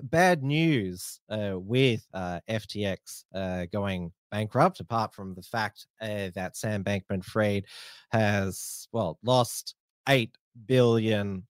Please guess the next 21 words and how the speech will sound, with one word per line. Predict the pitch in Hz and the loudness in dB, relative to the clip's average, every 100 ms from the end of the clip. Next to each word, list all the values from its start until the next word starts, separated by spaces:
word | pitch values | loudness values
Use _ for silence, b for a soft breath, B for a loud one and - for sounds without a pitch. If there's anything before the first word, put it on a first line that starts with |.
| 110 104 | -16 2
dollars, | 127 143 90 120 220 214 - _ _ _ _ | 6 6 6 6 4 2 -10 _ _ _ _
it's | 117 101 - | -4 -4 -4
just, | 117 101 - - 98 | -4 -4 -6 -12 -6
just | 107 - | -6 -4
disappeared. | 113 101 85 131 123 117 - B B B | -6 -6 -2 2 2 2 -6 B B B
You | 131 139 135 131 | 2 4 4 2
won't | 123 135 160 147 | 2 4 6 4
get | 135 123 - | 0 0 -2
to | 127 117 113 | -2 0 -2
see | - - 131 127 | -6 0 2 4
him | 120 110 | 2 0
at | 110 104 - | -4 -6 -6
this, | 104 101 - | -8 -6 -4
uh, | 107 101 95 - | -2 -2 -2 -4
New | 117 123 | -2 0
York, | 123 117 110 104 - - | 2 4 2 0 -4 -12
uh, | 98 95 98 95 92 | -6 -4 -2 -4 -6
Times | - 123 120 117 110 - - | -4 0 0 0 -4 -10 -10
event, | 107 101 131 185 - 107 | -6 0 0 0 -2 -4
uh, | 98 92 - B B B B | -4 -4 -8 B B B B
with, | 113 110 98 | -2 0 -2